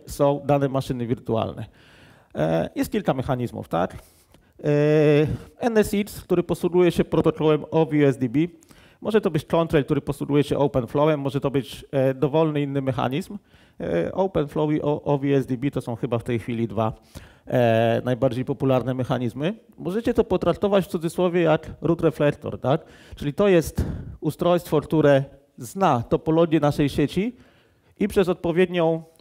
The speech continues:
komunikację z infrastrukturą sieciową sprzedaje te informacje, na którym hoście dana maszyna wirtualna rezyduje, w skrócie rzecz biorąc. No i oczywiście musimy mieć coś, co będzie nam sprawowało kontrolę administracyjną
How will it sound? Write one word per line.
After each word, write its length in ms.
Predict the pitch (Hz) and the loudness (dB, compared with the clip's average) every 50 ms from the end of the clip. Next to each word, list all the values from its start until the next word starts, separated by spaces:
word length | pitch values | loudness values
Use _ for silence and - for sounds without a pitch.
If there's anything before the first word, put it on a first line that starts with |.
| - - | -8 -4
komunikację 920 | - 170 165 170 165 160 147 - 190 170 170 160 - 127 120 120 - 123 | -2 -2 0 0 0 0 0 2 2 2 2 2 0 0 2 2 2 0
z 520 | - - - - - 151 143 135 131 - | -4 -10 -16 -8 -2 0 2 2 2 2
infrastrukturą 640 | 151 143 - - 151 147 - 160 - - 170 156 151 | 0 -2 -2 -2 -2 -2 -2 -2 -2 0 2 2 2
sieciową 440 | 139 - 147 - 170 160 147 156 147 | 2 0 0 0 0 0 2 0 -2
sprzedaje 580 | - - - - 175 151 143 143 147 151 147 143 | -4 -6 -4 -2 0 2 2 4 4 4 2 2
te 120 | - 147 | 2 0
informacje, 680 | 143 135 - - 131 127 131 143 143 - - 147 139 135 - - - - _ _ _ _ _ _ - | -2 -2 -2 -2 -2 0 2 0 0 2 2 2 2 2 0 -6 -20 -20 _ _ _ _ _ _ -6
na 140 | 143 147 139 | -2 -2 -2
którym 400 | - - 202 190 180 180 160 147 | 0 0 2 2 4 2 2 0
hoście 580 | - 151 147 147 - - - 165 147 143 156 151 - - _ _ | 0 0 0 0 -2 -4 0 2 2 2 2 0 -6 -14 _ _
dana 300 | - 135 147 135 120 127 | -6 -2 0 0 0 0
maszyna 380 | 123 123 117 - 135 123 123 117 | -2 -2 -4 -4 -2 -2 -2 -2
wirtualna 540 | 113 131 117 - 117 110 113 120 117 113 110 113 | -2 -2 -4 -4 -2 -2 -2 -2 -2 -4 -4 0
rezyduje, 520 | - 139 139 139 143 123 123 113 - - | 2 2 2 2 0 -2 -2 -4 -4 -6
w 60 | - | -8
skrócie 340 | - - 170 160 - - 131 | -4 0 0 0 0 0 -2
rzecz 140 | 110 127 113 | -2 -4 -4
biorąc. 440 | 110 107 107 - - - - - - _ _ _ - - - - - - - - | -4 -4 -6 -6 -8 -14 -20 -20 -20 _ _ _ -20 -20 -20 -20 -20 -20 -12 -6
No 100 | 330 277 | -2 0
i 40 | 269 | 0
oczywiście 380 | 262 - 233 240 247 - 240 | 0 0 -2 -2 -2 0 -2
musimy 240 | 226 226 - 277 226 | -2 -2 -2 -2 0
mieć 260 | 214 202 180 - - | 0 -2 -2 -2 -2
coś, 240 | - 202 202 208 202 | 0 2 2 2 0
co 360 | - - 196 190 185 190 190 190 - - - - | -2 0 2 4 4 4 2 -2 -6 -16 -4 0
będzie 340 | 175 185 185 180 170 180 | 0 0 2 2 0 0
nam 300 | 170 165 160 165 165 160 165 _ _ _ _ _ _ _ _ _ _ _ _ _ _ _ _ _ _ _ _ _ _ | 2 0 0 -2 -2 -6 -12 _ _ _ _ _ _ _ _ _ _ _ _ _ _ _ _ _ _ _ _ _ _
sprawowało 600 | _ _ - 160 165 160 160 170 160 160 170 165 | _ _ 0 2 2 2 2 2 2 2 2 -2
kontrolę 640 | 170 - 180 160 139 - 175 165 170 170 165 165 165 - | -2 -4 -6 -4 -2 0 2 4 6 6 6 6 4 4
administracyjną 1000 | 151 143 165 170 175 175 151 - 156 147 - - 202 196 175 139 123 120 117 | 0 -2 -2 -4 -4 -4 -4 -2 -2 -2 0 2 2 2 2 0 -2 -4 -4